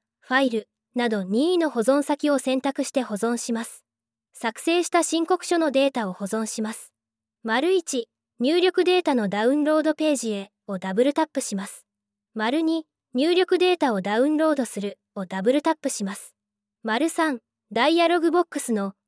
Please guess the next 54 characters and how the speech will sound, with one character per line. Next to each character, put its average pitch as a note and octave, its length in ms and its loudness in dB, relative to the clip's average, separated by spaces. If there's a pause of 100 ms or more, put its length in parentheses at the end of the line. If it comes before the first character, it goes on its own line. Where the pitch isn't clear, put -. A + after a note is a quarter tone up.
ダ A3 180 0
ウ D4+ 80 4
ン D#4+ 120 2
ロ E4 160 2
ー - 40 2
ド A#3 160 -2 (100)
を G3+ 120 -4
ダ F#3+ 140 -6
ブ A#3 100 2
ル D4 100 2
タ D#4+ 100 0
ッ D#4 40 0
プ C4+ 140 -6
し - 140 -8
ま G3 120 -8
す。 - 180 -12 (480)
丸 A#3+ 280 0
四、 E4 240 0 (380)
ダ B3 200 2
ウ F4+ 80 2
ン F4+ 80 2
ロ F#4+ 160 2
ー - 20 2
ド F#4 120 2
フ F#4+ 80 0
ァ F#4+ 120 6
イ - 20 2
ル D#4 160 2
を A3 60 0
確 G#3+ 240 -2
認 C4+ 180 2
す C#4+ 140 -4
る C#4 80 0
に B3+ 140 2
は F3+ 140 -6
下 - 260 -2
矢 D#4+ 140 4
印 E4 340 0
の G#3 120 0
マ G#3+ 180 0
ー A#3 40 -4
ク G#3 180 -2
を F3+ 80 -4
ダ F#3+ 160 -6
ブ A#3+ 100 4
ル D4 100 2
タ E4 80 0
ッ D#4+ 60 0
プ - 120 -6
し - 140 -6
ま F#3+ 120 -4
す。 - 180 -12 (480)
丸 B3 300 0
五、 D#4+ 200 0